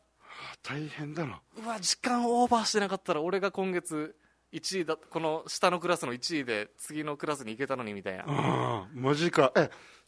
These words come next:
Speaker 1: ちょうどでも二分だったらちょうど二分で。あ、
Speaker 2: はい。
Speaker 1: はい、「ありがとうございました」って言って、ちょうど二分。
Speaker 2: 二分。はい。ネタが終了。
Speaker 1: お、ネタが終わって、
Speaker 2: はい。
Speaker 1: 二分で、「はい、ありがとうございました」
Speaker 2: ありがとうございました。
Speaker 1: この「ありがとう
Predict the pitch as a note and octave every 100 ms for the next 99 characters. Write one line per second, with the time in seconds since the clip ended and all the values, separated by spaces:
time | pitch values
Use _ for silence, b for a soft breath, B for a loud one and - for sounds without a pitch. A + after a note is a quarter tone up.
0 | - A3+ B3+ C4+ A3 F#3 E3+ E3+ D3 D#3
1 | G3+ G#3+ G#3 F#3 D3+ D3 B2+ F3+ F#3 E3+
2 | C#3+ D#3+ D#3 D3+ C#3 A2+ b b b b
3 | b _ _ _ _ _ - C#3 C3 B2
4 | F2+ F#3+ F#3+ G#3+ G#3+ A3 A3 G#3+ G#3+ G#3+
5 | G#3 G#3 G3 G3+ G3 F#3+ F#3+ F#3+ F#3 F#3
6 | F#3 D#3 - C#3+ C3 - _ - D#3 C#3+
7 | C3 C#3+ C#3+ A#2 - _ _ _ - C3+
8 | F2 _ _ _ _ _ _ _ _ _
9 | _ _ _ - C3+ F#3 A3 A#3 G3+ A3+
10 | - A3+ A3 G#3+ A3+ A#3 A#3 - A#3 G#3
11 | - D3 A2 - _ _ - D3 D#3 D3+
12 | C#3 C3 D#3+ C3+ - _ _ _ - D#3+
13 | E3 D#3+ D#3 D#3 D#3+ C#3+ D3+ D#3 D3 C#3+
14 | C3+ B2+ B2 B2+ A#2+ E3 D#3+ D#3 D3+ D#3
15 | D#3 D3